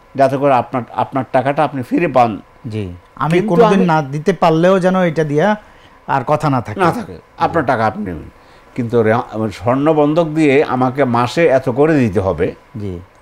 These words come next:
Speaker 1: তাইলে রাহান বলতে ইসলামের মধ্যে সূরা বাকারা এক-, মানে দুইশো বিরাশি নম্বর আয়াত, আমাদের
Speaker 2: জি।
Speaker 1: বন্ধু নোটে রাখতে পারেন, সেখানে বলছে, "তাহলে তোমরা রাহান রাখো।" এই রাহান রাখার অর্থ হচ্ছে আমি যেন আমার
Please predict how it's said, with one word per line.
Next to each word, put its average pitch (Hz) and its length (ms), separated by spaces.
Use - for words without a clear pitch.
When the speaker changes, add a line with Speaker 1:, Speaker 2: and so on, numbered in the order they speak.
Speaker 1:
তাইলে 143 240
রাহান 143 480
বলতে 196 300
ইসলামের 175 380
মধ্যে 185 260
সূরা 147 320
বাকারা 156 500
এক-, 113 380
মানে 110 240
দুইশো 117 300
বিরাশি 127 380
নম্বর 165 280
আয়াত, 139 340
আমাদের 113 320
Speaker 2:
জি। 107 40
Speaker 1:
বন্ধু 123 320
নোটে 127 340
রাখতে 160 260
পারেন, 185 300
সেখানে 139 380
বলছে, 131 300
"তাহলে 139 240
তোমরা 131 240
রাহান 123 300
রাখো।" 101 220
এই 104 100
রাহান 113 280
রাখার 160 240
অর্থ 123 220
হচ্ছে 160 180
আমি 120 260
যেন 208 180
আমার 185 200